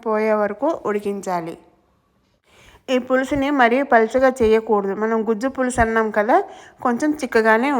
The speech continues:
ఉండాలి. ఈ వీడియో చూస్తున్న మీ అందరికీ ఒక రిక్వెస్ట్, చాలామంది సబ్స్క్రైబ్ చేయకుండా వీడియో చూస్తున్నారు, చాలా థ్యాంక్స్. కానీ సబ్స్క్రైబ్ చేసి, షేర్ చేసి,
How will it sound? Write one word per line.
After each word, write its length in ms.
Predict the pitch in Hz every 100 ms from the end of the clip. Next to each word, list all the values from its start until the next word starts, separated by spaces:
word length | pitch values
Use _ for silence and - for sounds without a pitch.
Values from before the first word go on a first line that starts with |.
| 202
ఉండాలి. 400 | 185 170 170 - - _ _ _ _ _ _ _ _ _ _ _ _ _ - - - - 269
ఈ 40 | 247
వీడియో 200 | 240 262 311
చూస్తున్న 360 | 302 269 - 262 262
మీ 80 | 247
అందరికీ 440 | 214 226 240 240 254 285
ఒక 120 | 226 214 202
రిక్వెస్ట్, 440 | 208 226 208 - - - - - -
చాలామంది 680 | 240 247 247 247 254 277 262 269 269
సబ్స్క్రైబ్ 480 | 214 - 285 285 277 247
చేయకుండా 560 | 226 233 233 226 247 285 233
వీడియో 220 | 220 240 240
చూస్తున్నారు, 560 | 240 220 240 214 190 156 - - - _ _ _ _ -
చాలా 320 | 214 226 247 247 214
థ్యాంక్స్. 320 | 196 196 - - - - -
కానీ 280 | 247 269 285 - - _ - -
సబ్స్క్రైబ్ 500 | 220 - 294 302 294 262
చేసి, 380 | 247 240 254 247 240
షేర్ 300 | 254 233 262 269
చేసి, 240 | 254 247